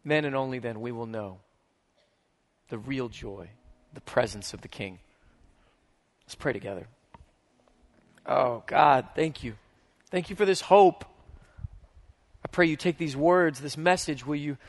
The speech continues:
will you make it an encouragement in our hearts through your Spirit? I pray for those who don't know what they believe about Jesus, would you, would you open their hearts so that they would trust in you? And I pray for those of us who we believe and yet we've been living out of a,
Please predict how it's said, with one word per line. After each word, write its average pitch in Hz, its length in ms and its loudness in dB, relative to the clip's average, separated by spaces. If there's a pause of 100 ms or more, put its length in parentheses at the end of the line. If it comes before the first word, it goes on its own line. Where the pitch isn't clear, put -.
(160)
will 151 100 -4
you 156 60 0
make 185 240 4
it 180 80 6
an 156 120 2
encouragement 151 680 2
in 147 100 0
our 135 120 4
hearts 151 340 2
through 151 160 -6
your 120 140 -6
Spirit? - 480 -10 (1120)
I 170 60 -4
pray 220 180 8
for 208 140 2
those 214 180 6
who 202 100 -2
don't 220 260 6
know 220 180 8
what 214 160 6
they 208 80 8
believe 190 280 4
about 180 240 8
Jesus, 175 400 -4
would 165 140 -4
you, 160 160 0 (460)
would 151 180 -6
you 180 80 4
open 208 320 8
their 185 140 8
hearts 208 280 8
so 190 120 4
that 175 160 4
they 196 100 10
would 165 180 4
trust - 460 6
in 180 260 2
you? 190 380 2 (1700)
And 180 80 2
I 175 60 8
pray 220 220 8
for 208 120 2
those 202 220 4
of 196 80 0
us 202 160 4
who 175 200 0 (280)
we 233 160 0
believe 196 420 2
and 175 100 0
yet 180 160 2
we've 180 200 2
been 160 180 2
living 180 280 4
out 165 180 6
of 147 100 2
a, 143 240 2